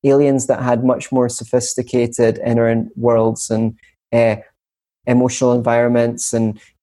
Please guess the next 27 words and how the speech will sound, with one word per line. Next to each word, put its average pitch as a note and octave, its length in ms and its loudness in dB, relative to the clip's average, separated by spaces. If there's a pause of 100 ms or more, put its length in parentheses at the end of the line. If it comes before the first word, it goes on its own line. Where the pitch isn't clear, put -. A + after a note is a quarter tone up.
(200)
uh, A#2 80 2
were A#2 220 2
more B2+ 220 4
intelligent B2 480 0
than B2 140 0
us? D3 280 0 (280)
Would C3+ 240 0
their B2+ 180 4
life A#2 320 2
be, A#2 280 -2 (180)
you C3+ 100 0
know, A#2 300 0
more B2+ 220 2
of A2+ 100 -4
a, A#2+ 120 0
would C#3 160 0
they D3+ 180 2
be C3+ 280 2
justified A#2 680 0
in A2+ 260 0
slaying B2 440 0
us? A#2+ 340 0 (280)
We'd C3+ 140 0
s-, - 200 -8
we'd C3 200 0
think A2+ 220 -2
no, B2+ 340 2